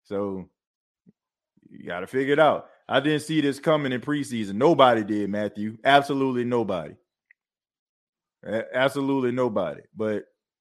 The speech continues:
uh, let's see. Unless they get creative on offense, stop those turnovers, and stop getting a bet-, and start getting a better pass rush, they're gonna have a horrible record this year. That's a lot of problems right there, but all fixable.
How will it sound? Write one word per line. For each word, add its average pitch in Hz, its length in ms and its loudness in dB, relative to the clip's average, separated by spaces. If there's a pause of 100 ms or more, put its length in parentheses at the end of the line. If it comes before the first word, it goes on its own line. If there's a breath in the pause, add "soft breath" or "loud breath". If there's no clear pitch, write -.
(640)
uh, 113 360 0
let's 127 200 -6
see. 110 340 -4
Unless 147 440 4
they 165 240 2
get 156 200 -2
creative 147 440 0
on 139 300 2
offense, 143 280 -4
stop 139 300 2
those 127 220 -2
turnovers, 131 640 -2 (280 soft breath)
and 107 140 -4
stop 135 340 0
getting 131 260 0
a 120 140 0
bet-, 123 320 2 (120)
and 113 140 -4
start 147 280 2
getting 123 160 -2
a 117 40 -4
better 113 240 0
pass 117 340 -2
rush, 117 200 0 (280 soft breath)
they're 131 180 2
gonna 131 240 -2
have 127 200 2
a 117 80 0
horrible 123 380 0
record 117 340 -2
this 98 180 -8
year. 85 220 -10 (560)
That's 110 180 -2
a 104 40 -10
lot 110 220 -2
of - 80 -4
problems 117 360 2
right 90 220 -4
there, 90 220 -6 (160)
but 147 300 8 (500)
all 113 280 4
fixable. 113 520 2